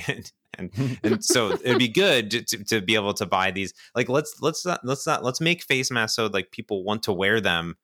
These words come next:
Speaker 1: when, you know, they're not feeling well,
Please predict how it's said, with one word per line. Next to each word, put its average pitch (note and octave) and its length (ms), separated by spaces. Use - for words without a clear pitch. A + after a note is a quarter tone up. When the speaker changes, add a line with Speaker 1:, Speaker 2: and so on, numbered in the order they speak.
Speaker 1:
when, G#2 420
you F#2+ 100
know, E2 140
they're F#2 100
not F2+ 180
feeling G2 380
well, E2 500